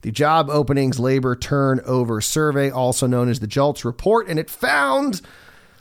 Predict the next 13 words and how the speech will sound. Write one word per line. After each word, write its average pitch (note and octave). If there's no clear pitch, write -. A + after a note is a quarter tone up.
that G3
job A3+
openings G#3
increased B3+
four G#3+
hundred G3+
thirty-seven G3+
thousand F#3+
to D#3+
ten F#3
point E3+
seven E3+
million, D3+